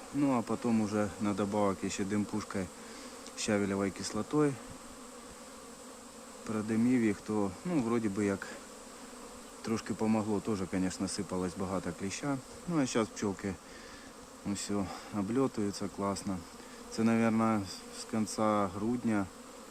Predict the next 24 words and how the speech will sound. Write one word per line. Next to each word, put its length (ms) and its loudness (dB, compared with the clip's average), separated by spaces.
уже 220 2
третій 500 2
у 60 0
пчел 320 0
обльот. 360 0
Ну, 60 2
я 60 4
ж 60 -2
кажу, 280 4
вже 160 4
розплод 400 2
погнав, 320 0
у 40 4
мене 220 4
дванадцятирамочних. 960 0
Зараз 200 -2
я 60 0
кришечку 440 -4
приоткрию, 580 2
покажу. 440 -2
Дванадцятирамочні 1000 2
стоять 360 0
в 60 -16
тіні, 380 4